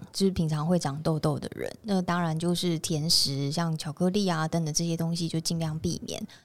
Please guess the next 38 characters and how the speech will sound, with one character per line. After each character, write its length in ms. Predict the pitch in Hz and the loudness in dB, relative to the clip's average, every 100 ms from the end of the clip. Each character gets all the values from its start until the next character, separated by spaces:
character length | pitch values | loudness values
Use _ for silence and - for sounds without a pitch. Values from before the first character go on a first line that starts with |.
| - | -2
牛 180 | 180 208 | 2 4
奶 180 | 175 | 2
也 80 | 156 | 0
要 180 | 151 156 | 0 0
减 160 | - - 190 | 0 0 2
少。 300 | - - - - - - - | 2 2 -4 -14 -20 -16 0
那 200 | 262 240 | 4 6
如 140 | 220 | 6
果 160 | 233 214 | 4 4
你 160 | 170 | 4
是， 360 | 160 214 202 190 - - | 2 4 4 2 -2 -6
呃， 320 | 190 175 160 | 0 2 2
会 400 | 165 220 196 175 | 2 4 4 2
属 160 | 180 165 | 0 0
于 80 | 180 | 2
干 280 | 196 190 196 | 0 0 0
肌， 300 | 180 180 185 - _ | 0 0 -2 -10 _
你 100 | 180 | 0
会 240 | 208 220 208 - | 4 4 2 0
长 200 | - - - - | 0 -2 -8 0
就 160 | 180 | 0
是， 440 | 180 175 165 151 - | 2 2 2 0 0
呃， 260 | - - - - _ _ _ | -2 -2 -6 -10 _ _ _
皱 180 | - 247 | 4 4
纹， 340 | - 73 64 220 - | 4 0 0 -4 -4
然 100 | 175 | 0
后 80 | 175 | 2
甚 220 | 208 254 | 4 4
至 180 | 214 214 | 4 2
是 320 | 202 208 185 - - | 4 4 4 0 -2
一 80 | 196 | 2
些 120 | 190 | 2
其 140 | 180 | 2
他 300 | 165 165 165 | 0 0 2
状 220 | 185 165 | 2 2
况 200 | 175 160 | 4 2
的 140 | - 55 | 0 -2
人， 200 | 90 | -2